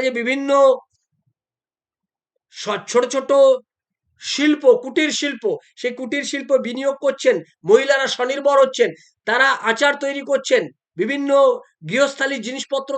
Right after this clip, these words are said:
তৈরি করে সেগুলো বিক্রি করছেন। এই যে কাজ, এই সব কাজ এই লুঠেরার দল যদি ঢুকতে, ঢোকে এখানে, সব লুট করে নিয়ে পালিয়ে যাবে। এরা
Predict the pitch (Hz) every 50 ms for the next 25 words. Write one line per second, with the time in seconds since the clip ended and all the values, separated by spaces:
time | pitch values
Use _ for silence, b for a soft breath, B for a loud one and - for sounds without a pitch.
0 | 262 262 262 262 277 - 285 277 277 247 - 254 262 269 254 226 285 277 - 311
1 | 302 302 302 285 285 - 233 208 165 b b b b b b 190 220 277 302 294
2 | 311 320 311 - 285 285 302 294 269 220 160 - 151 _ - 208 214 - - -
3 | 254 285 302 302 302 302 302 294 - - 240 247 254 262 254 240 190 151 b b
4 | b b _ 196 202 220 214 214 240 220 - - 269 269 269 254 220 175 226 247
5 | 262 254 247 262 254 262 226 180 214 247 - - 180 - - 190 226 220 262 254
6 | 226 220 220 220 180 156 b b b b - - 294 330 311 285 269 269 262 -
7 | - 247 240 233 220 214 208 175 180 160 156 151 127 117 - - _ - 165 208